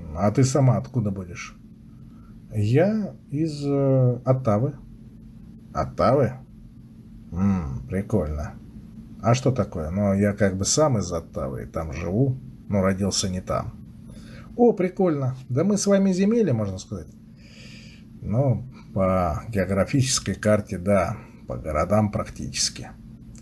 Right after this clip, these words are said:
"В смысле?" "Ну, я ведь сказал, что я, если не говорил, извини, я из Дэшлера".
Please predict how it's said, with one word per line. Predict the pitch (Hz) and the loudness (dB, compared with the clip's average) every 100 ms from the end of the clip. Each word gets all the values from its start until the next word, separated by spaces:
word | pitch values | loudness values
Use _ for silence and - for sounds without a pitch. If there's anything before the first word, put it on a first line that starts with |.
| - | -12
"В | - | -2
смысле?" | - 175 - - - - - - - | 2 2 2 -6 -12 -18 -20 -18 0
"Ну, | 107 | 4
я | 123 | 4
ведь | 104 | 4
сказал, | - 127 117 | 2 4 4
что | - 90 | 2 -6
я, | 90 90 78 69 | -6 -4 -4 -6
если | 82 90 | -6 -8
не | 76 78 | -8 -8
говорил, | 82 82 82 139 117 | -4 -2 2 4 2
извини, | 85 80 98 120 | 0 -4 2 2
я | 90 92 | 2 -2
из | 95 | -4
Дэшлера". | - 82 92 98 131 131 - 65 - | -8 -10 -2 2 4 2 -2 -8 -8